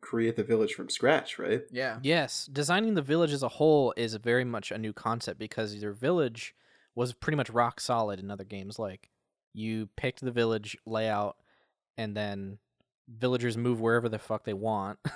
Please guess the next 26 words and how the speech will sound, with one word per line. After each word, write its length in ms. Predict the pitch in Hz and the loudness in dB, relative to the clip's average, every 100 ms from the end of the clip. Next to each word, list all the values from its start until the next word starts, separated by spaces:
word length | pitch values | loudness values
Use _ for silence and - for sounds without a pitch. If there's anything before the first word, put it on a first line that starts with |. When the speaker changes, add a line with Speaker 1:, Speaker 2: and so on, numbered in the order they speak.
| - | 0
Speaker 3:
<laughs> 560 | - - - - - | -2 -2 -16 -16 -4
uh, 340 | 120 120 110 101 120 | 0 2 2 0 -2
and, 500 | 113 107 101 110 - - | -2 -4 -8 -12 -12 -6
and 240 | 113 90 | -4 0
yeah, 280 | 143 117 101 | 2 4 2
and 160 | 117 120 | 0 0
basically 300 | 127 127 120 | 2 2 0
just 180 | 113 110 | -2 0
deal 200 | 123 131 | 4 4
with 160 | 104 | 2
it. 140 | 95 - | -8 -4
And 260 | 139 131 120 | -2 -2 -2
the 160 | 123 | -4
most 640 | 120 123 131 151 175 - - _ | -2 -4 4 6 6 0 -14 _
customization 580 | - 143 - 127 127 123 | -4 -2 -2 -2 0 -2
that 100 | 120 | -4
you 100 | 113 | -8
could 120 | 113 | -10
have 200 | - 127 | -2 -2
in 60 | 123 | 0
those 160 | 113 - | -4 -4
games 220 | 110 104 | -8 -6
was 260 | 107 101 113 | -8 -8 -8
making 320 | 110 107 101 | -8 -6 -10
your 100 | 95 | -8
house 460 | 107 104 - - | -8 -8 -8 -12